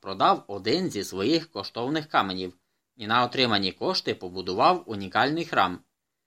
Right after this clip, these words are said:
У його центральній залі розташовується статуя сидячого Будди, що заповнює весь простір. Пройти до сусідньої, меншої зали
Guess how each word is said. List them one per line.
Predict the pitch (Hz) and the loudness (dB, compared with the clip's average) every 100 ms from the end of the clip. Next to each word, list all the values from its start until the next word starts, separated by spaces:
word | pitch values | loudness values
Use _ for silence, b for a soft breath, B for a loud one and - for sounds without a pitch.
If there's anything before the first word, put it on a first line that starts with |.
| _ _ _ | _ _ _
У | - 143 | -8 -2
його | 127 139 135 | 0 2 2
центральній | - 117 113 117 113 104 101 | 0 -2 2 4 4 2 -2
залі | 101 190 151 - | 2 2 2 0
розташовується | - 107 95 90 - 160 190 117 95 - 92 | -6 -8 -6 -4 -2 0 4 4 2 -6 -8
статуя | - 92 98 165 175 170 | -4 0 0 0 -2 -2
сидячого | 101 95 95 95 151 170 | -4 0 0 0 -2 -4
Будди, | 156 104 87 90 - _ _ _ | -2 -4 -2 -6 -6 _ _ _
що | 95 | -12
заповнює | 92 92 139 190 180 98 | -8 -6 -4 0 2 2
весь | 92 104 113 | 4 2 2
простір. | - 160 107 - 90 - _ _ _ _ _ _ _ | -6 -6 -6 -6 -14 -14 _ _ _ _ _ _ _
Пройти | - 117 123 147 | -4 -4 2 2
до | 113 | 2
сусідньої, | - 101 196 175 156 110 98 _ - | -2 -2 -2 2 4 4 2 _ -14
меншої | 101 101 135 180 180 | -2 -2 0 0 0
зали | 143 107 95 90 | 4 4 4 0